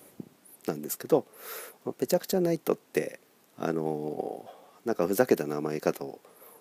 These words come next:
お思いになられるかもしれませんが、なんと二千三年から、あー、まあ、ちょうど十年になるんでしょうかね。えー、まあ、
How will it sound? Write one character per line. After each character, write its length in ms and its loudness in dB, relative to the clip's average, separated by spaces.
お 160 6
思 160 4
い 60 4
に 80 2
な 160 6
ら 80 4
れ 80 4
る 80 2
か 100 -4
も 80 -2
し 140 -2
れ 80 2
ま 100 2
せ 140 -4
ん 80 -4
が、 220 -10
な 100 4
ん 60 2
と 240 0
二 120 0
千 260 4
三 280 2
年 200 4
か 140 2
ら、 240 4
あ 1000 0
ー、 40 -2
ま 80 2
あ、 40 -2
ち 80 -2
ょ 40 4
う 40 2
ど 80 4
十 180 6
年 120 4
に 60 -2
な 100 0
る 60 -2
ん 40 -8
で 80 -8
し 100 -8
ょ 60 -14
う 40 -20
か 80 -4
ね。 240 6
え 1040 0
ー、 360 -10
ま 300 -2
あ、 80 -20